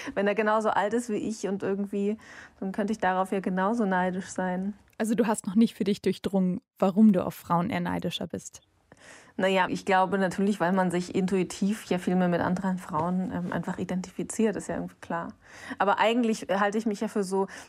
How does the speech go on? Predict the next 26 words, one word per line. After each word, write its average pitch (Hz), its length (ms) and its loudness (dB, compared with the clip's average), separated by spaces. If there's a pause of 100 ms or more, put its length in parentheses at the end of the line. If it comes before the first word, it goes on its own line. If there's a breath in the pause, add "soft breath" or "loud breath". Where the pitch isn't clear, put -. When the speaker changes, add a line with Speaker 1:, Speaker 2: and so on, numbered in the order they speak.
Speaker 1:
emanzipiert 202 800 0
und 185 260 -4 (360 loud breath)
ist 220 160 -2
doch 226 100 0
egal, 226 480 2
wer 220 240 2
welches 226 300 -4
Geschlecht 220 480 0
hat, 190 320 0 (480 loud breath)
dass 190 240 -2
ich's, 196 240 -8
ähm, 185 280 0
eigentlich 190 300 0
ein 202 60 2
bisschen 196 240 -2
doof 233 240 2
finde, 175 500 -2
so 175 200 -2
dass 180 200 -8
ich - 140 -8
mich 180 180 -6
nicht 185 160 -8
genauso 214 580 2
mit 202 160 0
Männern 196 240 2
vergleiche. 170 600 -2